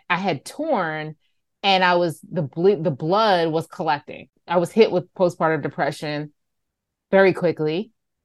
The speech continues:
And while my husband was out with my daughter, making sure that her school and all those things, I was sitting in the rocking chair with the baby breastfeeding and I did not move.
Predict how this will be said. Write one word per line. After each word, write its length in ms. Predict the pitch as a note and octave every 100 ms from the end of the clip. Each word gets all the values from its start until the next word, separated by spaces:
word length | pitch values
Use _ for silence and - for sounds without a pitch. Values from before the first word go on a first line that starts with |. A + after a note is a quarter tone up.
| _
And 180 | - E3+
while 160 | E3 E3+
my 120 | E3+
husband 360 | D3 A3+ B3 F3+
was 120 | D3 -
out 280 | E3 -
with 160 | D#3+ C#3+
my 160 | D3+ C#3+
daughter, 640 | D3 D3 D#3 E3 F3 -
making 340 | D#3+ D#3+ D#3+ D#3
sure 300 | - D#3 D3+
that 240 | D3 C#3+
her 240 | C3 B2 - -
school 500 | - - G3 A3 G#3
and 100 | F3+
all 120 | D3 D#3
those 160 | E3+
things, 380 | - E3+ E3 D#3+ _ _ _ _ _ _ -
I 160 | E3+ G#3
was 300 | G3+ F3+ -
sitting 340 | - F3+ F3 E3
in 220 | F3 E3+
the 360 | D#3 D#3+ D#3+ D3+
rocking 380 | C#3 E3+ B3 E3
chair 520 | - D3 C3 A#2+ C#3+ _ _ _
with 200 | - D#3+
the 80 | -
baby 640 | C#3 E3 G3+ G#3 D3 D3+ D#3
breastfeeding 680 | D#3+ E3+ - E3 D#3 D3 C#3
and 120 | D3+ D3
I 140 | D3 D3 - -
did 140 | D#3+
not 180 | D3+ C#3
move. 540 | D3+ E3 B2+ - -